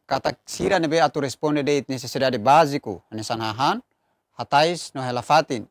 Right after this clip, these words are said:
difícil los. Ita hare, wanhira produto A no produto B, é mais rico, mas consumo barak liu, então, a cara calacoi, sira nebe classe médio, ho kiak tem que tuir de tona. Vele compreende?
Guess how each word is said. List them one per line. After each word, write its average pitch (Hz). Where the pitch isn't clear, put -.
difícil 131
los. 110
Ita 214
hare, 175
wanhira 151
produto 143
A 143
no 127
produto 135
B, 120
é 139
mais 143
rico, 175
mas 143
consumo 143
barak 131
liu, 110
então, 156
a 117
cara 143
calacoi, 151
sira 147
nebe 135
classe 131
médio, 147
ho 120
kiak 156
tem 131
que 123
tuir 135
de 117
tona. 104
Vele 135
compreende? 151